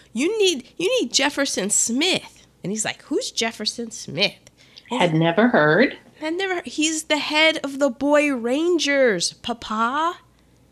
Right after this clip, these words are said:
Speaker 2: The Boy Rangers. And I know out there your minds are thinking, "Uh-huh, there's gotta be a scandal there."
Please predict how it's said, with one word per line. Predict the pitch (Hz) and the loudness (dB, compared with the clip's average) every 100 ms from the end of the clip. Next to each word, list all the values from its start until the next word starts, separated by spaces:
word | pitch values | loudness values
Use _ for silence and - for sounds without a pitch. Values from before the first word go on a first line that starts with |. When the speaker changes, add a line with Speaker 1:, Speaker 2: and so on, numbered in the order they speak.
| _ | _
Speaker 2:
The | 175 170 | -4 -4
Boy | 165 185 190 202 196 | 0 2 8 8 8
Rangers. | 202 208 214 208 185 175 165 160 - - - _ - - - - - - _ | 8 8 8 6 6 6 6 2 -6 -12 -16 _ -20 -20 -20 -20 -20 -20 _
And | 240 220 214 - - | 8 8 6 2 2
I | 196 214 | 6 10
know | 240 240 240 247 302 - - | 12 12 10 10 6 4 2
out | 220 226 226 | 4 4 6
there | 220 214 | 8 8
your | 202 202 | 6 6
minds | 196 185 190 185 185 | 6 6 4 4 4
are | |
thinking, | 170 185 170 160 165 147 147 | 4 6 6 6 4 4 4
"Uh-huh, | 131 131 135 127 117 120 - - _ _ - | 4 4 4 4 4 2 -4 -10 _ _ 2
there's | 160 156 | 2 4
gotta | - 156 151 | 4 4 4
be | 160 175 | 8 8
a | 139 | 8
scandal | - - 175 160 160 151 135 | 8 6 6 8 8 8 6
there." | 131 175 196 185 156 143 160 | 6 6 6 6 6 4 2